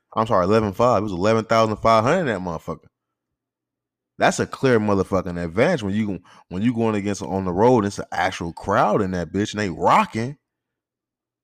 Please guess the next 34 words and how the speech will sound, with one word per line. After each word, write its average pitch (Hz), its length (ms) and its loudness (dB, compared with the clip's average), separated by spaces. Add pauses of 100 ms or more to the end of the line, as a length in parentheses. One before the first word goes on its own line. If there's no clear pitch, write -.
(200)
And 90 140 -2
you 120 80 4
ain't 135 160 4
been 113 120 2
used 127 160 2
to 135 80 -8
that 139 140 -2
shit 139 140 -8
all 139 240 2
season. 139 360 -2
Then 107 140 -2
you 127 80 0
go 123 220 0
home, 113 320 -4
no 117 140 -4
shit 107 240 -6
quiet 139 400 0
as 104 80 -6
birds. 196 640 -2 (1160)
A-, - 140 -8 (180)
a-, - 220 -8
it's 90 360 -8
a 90 60 -10
difference, 98 460 -6
bruh. 156 320 -4 (140)
Denver 175 340 0
ain't 180 120 -4
allowing 143 360 0
all 123 220 2
them 120 100 -4
shit 110 220 -8
like 104 220 -4
that, 110 180 0
so 107 260 -4